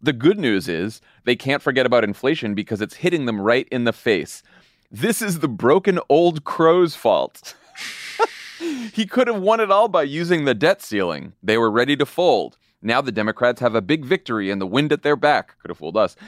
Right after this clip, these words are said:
"McConnell is a fool, and he damn well better stop their," quote, dream of communism bill and keep his senators in line, or he should resign now, something he should have done a long time ago. Use the debt ceiling like it should have been used,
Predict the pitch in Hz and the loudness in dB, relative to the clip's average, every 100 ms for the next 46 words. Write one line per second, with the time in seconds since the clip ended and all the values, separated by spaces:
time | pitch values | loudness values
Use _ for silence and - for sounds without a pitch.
0 | 196 143 156 196 233 220 165 156 - 233 | -8 -4 0 0 2 0 0 -2 -4 -2
1 | 240 113 90 123 123 139 160 156 151 131 | 2 2 0 -2 -2 -2 -2 0 0 2
2 | 143 131 - 143 139 - 127 113 - 131 | 2 0 -2 0 0 0 -2 -2 0 0
3 | 123 _ _ _ 120 110 131 175 185 160 | 0 _ _ _ -18 -6 -4 -2 0 -2
4 | 131 - 175 180 135 107 95 95 90 95 | -2 -4 -2 -2 -2 -2 -2 -6 -4 -2
5 | 90 107 _ _ _ - 123 - 175 - | -2 -2 _ _ _ -6 -6 -4 -6 -4
6 | 147 - 151 147 151 127 131 131 139 139 | -6 -4 -4 -2 -2 -2 -2 0 0 0
7 | 101 131 135 139 123 110 135 151 143 139 | -2 -2 -2 -2 -2 0 0 0 0 0
8 | 135 143 143 131 120 - 120 104 131 143 | 0 -4 -4 -4 -4 -6 -6 0 0 2
9 | 113 107 135 135 143 131 139 131 131 170 | 0 -2 -4 -4 -2 2 2 2 -2 -2
10 | 143 113 139 - 151 147 139 113 110 - | -2 0 0 0 -2 -2 0 -2 -4 -4
11 | 147 135 110 123 113 143 156 110 | -2 -2 -2 -4 -2 0 0 -2